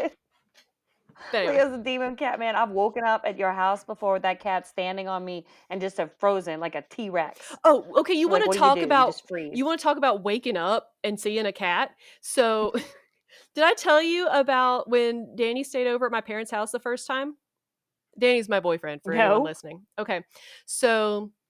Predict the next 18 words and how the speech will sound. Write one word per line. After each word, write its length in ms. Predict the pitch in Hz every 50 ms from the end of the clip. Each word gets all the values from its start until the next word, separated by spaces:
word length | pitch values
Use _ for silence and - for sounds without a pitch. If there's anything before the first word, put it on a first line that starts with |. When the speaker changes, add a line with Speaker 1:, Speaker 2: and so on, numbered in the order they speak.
| _ - - _
Speaker 2:
Ella 240 | 214 220 240 262 285
Sue, 500 | 214 - - 214 180 165 165 180 233 226 - 523 - - - -
Speaker 1:
<laughs> 300 | - - - - - -
Speaker 2:
Ella 240 | - 311 330 330
Sue 260 | 330 - - 269 240 233
is 160 | 220 208 -
my 120 | 214 202
mother's 420 | 196 196 185 175 180 170 180 - -
cat. 300 | - 180 131 104 - -
Speaker 1:
Who's 160 | 254 247 196
beautiful. 440 | 165 151 202 214 190 196 196 202 180 - - 180 208
Speaker 2:
She's 180 | 214 285 285 262
beautiful, 480 | 254 294 277 269 269 262 - 254 247 233
and 180 | - 208 208 208
we 100 | 202 202
will 100 | 202 202
talk 300 | - - 254 262 285 -
about 360 | 269 208 202 196 190 185 -